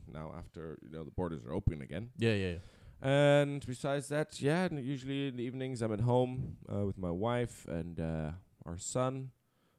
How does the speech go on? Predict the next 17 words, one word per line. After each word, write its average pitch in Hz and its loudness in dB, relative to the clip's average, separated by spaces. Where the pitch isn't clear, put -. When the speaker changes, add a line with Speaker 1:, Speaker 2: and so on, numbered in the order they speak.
Speaker 1:
And 95 -6
on 92 0
the 92 6
weekends, 101 4
kinda 101 -4
we - -6
try 98 -4
to 90 -2
relax 82 -4
a 110 -4
little 113 2
bit. 123 2
Speaker 2:
Yeah. 90 -4
Speaker 1:
Um, 90 2
so 90 -8
later 90 -2
on, 87 -2